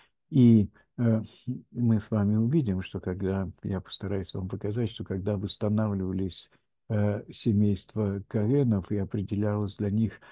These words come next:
мес-, э, определялось для них время службы и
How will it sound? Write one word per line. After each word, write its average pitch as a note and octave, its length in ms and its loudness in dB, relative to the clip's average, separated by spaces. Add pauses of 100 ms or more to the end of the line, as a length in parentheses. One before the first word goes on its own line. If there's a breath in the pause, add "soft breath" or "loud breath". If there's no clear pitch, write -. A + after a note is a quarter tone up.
(200 loud breath)
мес-, A#2 520 4
э, A2+ 300 0
определялось A2 580 0
для G#2+ 100 0
них G#2+ 220 0
время G#2+ 460 2
службы G#2 800 0
и A2 360 4